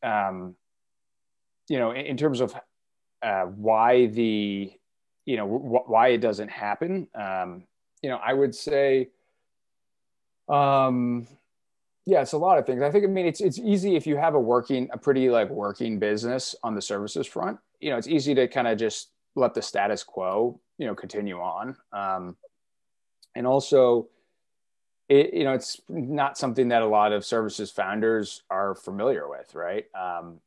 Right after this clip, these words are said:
you know, technology, and I think that's changing. I think no code is gonna be super exciting, like, as a movement to, you know, make it easy for, um, you know, more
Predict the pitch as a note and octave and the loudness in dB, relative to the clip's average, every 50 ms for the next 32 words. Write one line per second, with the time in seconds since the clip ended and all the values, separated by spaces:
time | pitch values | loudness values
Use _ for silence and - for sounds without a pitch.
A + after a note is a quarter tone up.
0 | _ - A2+ G2+ F2+ - - G2 F2+ F#2+ F2+ F2 F2+ F2+ F#2 G2 F#2+ F#2 F#2 F#2 | _ -16 -14 -12 -12 -10 -10 -10 -10 -8 -8 -6 -6 -6 -6 -6 -6 -6 -6 -8
1 | - - - - - - F#3+ D#3 C#3+ C#3 - E3+ D3+ E3 C#3+ - - - - C3+ | -10 -12 -16 -18 -10 -8 -4 -2 -2 0 0 0 2 2 0 0 -2 -6 -6 -4
2 | C3 C#3 D3 F3+ G3+ F3+ B2+ - B2+ B2+ C3 C3 A#2 G#2+ G#2+ A2+ A2+ - C3 C3+ | -4 -2 -2 -4 -4 -4 -4 -2 -2 -2 0 -2 0 0 0 0 0 2 2 4
3 | C3+ C3+ C3+ A#2+ - B2 A#2+ A2+ G#2 G2+ A2 G#2+ G#2 G2+ G2+ - - _ _ _ | 6 6 4 2 2 -4 -4 -4 -2 -2 -2 0 0 -2 -4 -6 -8 _ _ _
4 | _ _ - - A#2 G#2+ A#2 G#2+ G#2 G2+ - - - - G2 A2 A#2+ A#2+ A#2+ - | _ _ -4 -4 -2 0 0 0 0 -2 -4 -6 -6 -4 -4 -4 -6 -6 -8 -8
5 | G#2 G#2 G2 F#2 G2+ G#2 G2 G2 F#2 F#2 G2+ A#2+ E3 G3+ - - _ _ _ _ | -10 -10 -8 -6 -8 -8 -8 -8 -8 -8 -8 -6 -6 -8 -8 -10 _ _ _ _
6 | _ _ _ _ _ _ - _ _ _ _ _ _ _ _ _ _ _ - B2+ | _ _ _ _ _ _ -20 _ _ _ _ _ _ _ _ _ _ _ -4 -2
7 | A#2 A2+ A2+ A2 A#2 - - _ _ B2+ A2 G#2 G2 F#2+ G2+ - - _ _ _ | 0 0 0 -2 -6 -8 -12 _ _ -10 -8 -8 -8 -8 -10 -14 -18 _ _ _
8 | _ G#2+ G#2+ A2 B2 C3 A#2+ - B2 A2 - A#2+ A#2 B2 A#2 G#2 A#2 A#2 A2 G#2+ | _ -14 -6 -2 0 0 0 0 -2 -2 -2 -2 -4 -4 -2 -2 -4 -4 -4 -4
9 | G#2+ G2+ G#2 - - _ - G#2+ G#2 G#2 G#2 G2+ G2 G2 G2+ G#2 - - F#2+ F2+ | -4 -6 -8 -10 -14 _ -2 0 0 2 0 0 -2 -4 -6 -8 -10 -12 -10 -8
10 | F2+ F2 F2 F2 F2 F2 E2+ E2+ _ _ _ _ - C#3 B2+ A2+ G2+ G#2 G#2 G#2+ | -8 -8 -8 -10 -12 -16 -18 -20 _ _ _ _ -8 -6 -6 -4 -4 -6 -6 -4
11 | A2 A2+ A#2+ A#2 A#2+ A#2+ B2 B2 B2 B2 - | -2 2 4 4 4 4 4 2 0 -2 -6